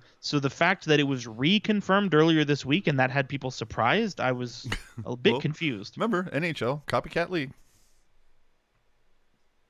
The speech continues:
Speaker 1: Right.
Speaker 2: All right. So also during the G M meetings, uh, cap circumvention came up. If you're a fan of Tampa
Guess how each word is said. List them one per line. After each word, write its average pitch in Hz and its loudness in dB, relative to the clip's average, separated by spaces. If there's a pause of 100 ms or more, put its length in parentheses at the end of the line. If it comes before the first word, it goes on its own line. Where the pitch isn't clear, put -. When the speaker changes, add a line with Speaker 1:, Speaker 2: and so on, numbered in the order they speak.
(200)
Speaker 1:
Right. - -14 (420)
Speaker 2:
All 156 -6
right. 82 -8 (520)
So 151 6
also 196 6
during 165 2
the 143 2
G 127 -4
M 131 -2
meetings, 123 -2
uh, 107 -2
cap - 0
circumvention 131 -4
came 87 -4
up. 78 -10
If 101 -10
you're 98 -4
a 98 -6
fan 107 0
of 98 -4
Tampa 131 -2